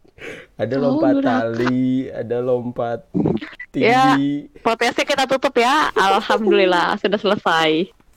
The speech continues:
Speaker 2: Silahkan didoain dulu.
Speaker 3: <laughs> Doa apa
Speaker 1: Kit-,
Speaker 3: nih?
Speaker 1: kita doa dulu yuk. Sebelum
Speaker 3: <laughs>
Speaker 1: nanti kita jadi
Speaker 3: Siram
Speaker 1: anak.
Speaker 3: dulu pakai bunga.
Speaker 2: <laughs>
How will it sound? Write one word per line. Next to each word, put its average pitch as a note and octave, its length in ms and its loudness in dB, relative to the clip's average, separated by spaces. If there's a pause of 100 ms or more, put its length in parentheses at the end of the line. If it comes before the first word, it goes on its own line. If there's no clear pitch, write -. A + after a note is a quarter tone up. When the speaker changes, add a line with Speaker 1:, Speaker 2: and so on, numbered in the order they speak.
(200)
Speaker 2:
Silahkan D4 420 -4
didoain C4+ 600 2
dulu. E4+ 480 2 (240)
Speaker 3:
<laughs> C4+ 260 6
Doa A#3+ 300 4 (160)
apa D4 100 4
Speaker 1:
Kit-, D4+ 140 0
Speaker 3:
nih? D4+ 100 4
Speaker 1:
kita A#2+ 220 -2
doa A2+ 240 2
dulu B2+ 320 0
yuk. - 80 -10 (340)
Sebelum A#2 380 -4 (220)
Speaker 3:
<laughs> C4 180 2
Speaker 1:
nanti C#3+ 320 0 (160)
kita - 420 -14
jadi C#3+ 240 -8
Speaker 3:
Siram B3 300 2
Speaker 1:
anak. B3+ 80 2
Speaker 3:
dulu D#4 100 4
pakai D#4 300 2
bunga. A#3+ 260 4 (800)
Speaker 2:
<laughs> D#4 80 0